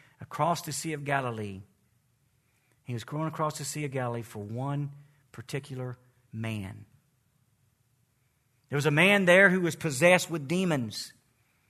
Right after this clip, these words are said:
a legion of them, the Bible tells us.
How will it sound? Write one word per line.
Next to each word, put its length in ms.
a 100
legion 520
of 200
them, 200
the 60
Bible 280
tells 280
us. 360